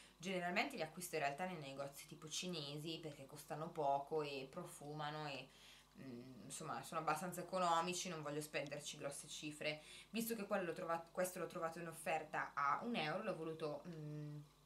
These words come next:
mm, provare a prendere, eh, perché dice che appunto sei in uno, quindi fragranza intensa, elimina i cattivi odori, agisce istantaneamente, che non mi sembra proprio una caratteristica, una prerogativa importante, però vabbè.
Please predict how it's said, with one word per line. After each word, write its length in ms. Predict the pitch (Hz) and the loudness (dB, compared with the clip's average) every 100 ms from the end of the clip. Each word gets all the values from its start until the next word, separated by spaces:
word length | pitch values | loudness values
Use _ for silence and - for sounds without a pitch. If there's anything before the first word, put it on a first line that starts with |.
| 165 | -12
mm, 140 | 156 139 | -10 -4
provare 280 | 180 156 - | 2 4 4
a 40 | |
prendere, 560 | - 147 147 147 233 277 - - - - - | 4 0 0 0 0 -2 -10 -16 -16 -14 4
eh, 460 | 185 180 175 170 170 | 8 10 10 6 4
perché 480 | 208 208 214 190 | 0 2 0 0
dice 560 | 180 165 156 - 165 160 | 0 -4 -2 0 0 0
che 160 | - 175 | 2 0
appunto 320 | 170 165 151 | 0 -6 -4
sei 260 | - 269 | 2 4
in 100 | 240 | 4
uno, 360 | 165 147 143 139 | 2 0 -2 -4
quindi 320 | - 170 147 | -4 -4 -4
fragranza 500 | - 185 196 247 262 | -2 0 2 2 2
intensa, 640 | 247 - 135 139 131 135 - - | -2 -2 -4 -6 -8 -8 -8 -6
elimina 420 | 190 233 277 269 | -2 0 2 2
i 40 | |
cattivi 400 | 262 - 196 165 | 0 -4 -6 -4
odori, 400 | 156 131 - - - - - - | -4 -4 -6 -8 -14 -20 -8 2
agisce 420 | 185 185 269 285 | 4 4 2 0
istantaneamente, 1040 | 269 208 196 160 143 139 120 135 - - - - - - | 0 0 0 -2 -2 -4 -6 -8 -10 -10 -14 -20 -20 -14
che 120 | - | -8
non 100 | 147 | -6
mi 80 | 143 | -6
sembra 260 | 143 151 156 | -4 -2 -2
proprio 180 | 156 147 | -4 -6
una 80 | 147 | -4
caratteristica, 1040 | 143 147 151 139 - 147 147 139 135 135 151 | -6 -4 -6 -6 -8 -6 -2 0 0 -2 -6
una 140 | 151 147 | -8 -6
prerogativa 560 | 151 147 143 143 151 | -4 -2 -4 -4 -6
importante, 500 | 143 156 147 135 139 | -6 -8 -8 -8 -8
però 140 | 143 147 | -6 -6
vabbè. 160 | 160 | -6